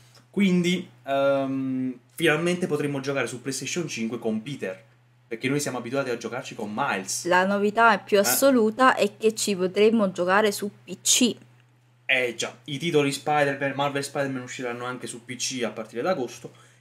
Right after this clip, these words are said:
Speaker 1: e questo include tutta quella fascia di gamer, com-, compreso io, che vuole un gioco di Spider-Man che non sia, eh, le ombre, Shadow, come si chiama quel gioco là, classico proprio?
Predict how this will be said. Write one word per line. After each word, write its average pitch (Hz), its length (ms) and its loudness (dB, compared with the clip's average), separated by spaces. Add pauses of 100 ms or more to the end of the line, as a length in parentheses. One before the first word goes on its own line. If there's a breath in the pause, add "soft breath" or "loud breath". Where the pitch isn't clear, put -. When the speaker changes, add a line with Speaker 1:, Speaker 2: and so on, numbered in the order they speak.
(140)
Speaker 1:
e 123 840 2
questo 180 280 -2
include 135 400 -2
tutta 147 280 -4
quella 131 180 0
fascia 135 260 -4
di 117 100 -8
gamer, 113 340 0 (200)
com-, 110 280 -6 (220)
compreso 120 460 -10
io, 104 380 -8 (420 soft breath)
che 262 320 2 (140)
vuole 196 360 -2
un 131 140 -4
gioco 151 220 -2
di 160 100 -8
Spider-Man 180 540 2
che 139 100 -10
non 151 180 -6
sia, 113 1040 -2
eh, 98 1000 -14
le 107 120 -6
ombre, 107 920 -6
Shadow, 113 920 -4
come 127 180 -6
si 117 100 -10
chiama 98 240 -6
quel 107 160 -10
gioco 107 220 -10
là, 104 180 -16
classico 104 520 -12
proprio? 98 380 -12